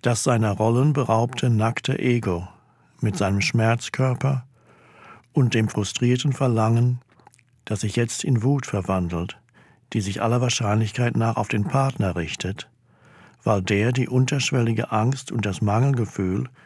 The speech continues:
die zum Ego-Selbstbild gehören, nicht aufgehoben hat.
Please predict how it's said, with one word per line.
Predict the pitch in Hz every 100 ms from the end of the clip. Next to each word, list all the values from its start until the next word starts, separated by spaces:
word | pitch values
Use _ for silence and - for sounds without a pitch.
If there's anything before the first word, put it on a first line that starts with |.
| _ -
die | -
zum | 151 98
Ego-Selbstbild | 107 107 95 85 110 139 - 123 98
gehören, | - 90 92 95 107 113
nicht | 120 -
aufgehoben | 156 147 - 98 87 87 82
hat. | 82 78